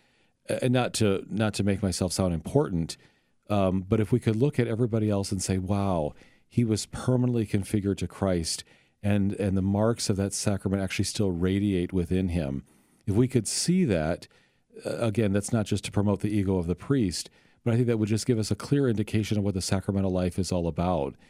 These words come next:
that these rites are not just mere ceremonies. They're actually configuring someone with heavenly power,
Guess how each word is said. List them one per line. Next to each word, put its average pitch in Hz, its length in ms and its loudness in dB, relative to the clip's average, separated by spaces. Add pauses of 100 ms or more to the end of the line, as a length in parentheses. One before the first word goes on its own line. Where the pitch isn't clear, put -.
(300)
that 98 120 -2
these 110 240 2
rites 107 420 2
are 101 100 2
not 95 200 -2
just 92 280 -2
mere 98 240 0
ceremonies. 90 840 -2 (320)
They're 101 120 2
actually 101 220 0
configuring 101 800 0
someone 90 560 0
with 98 240 0
heavenly 92 380 0
power, 82 520 0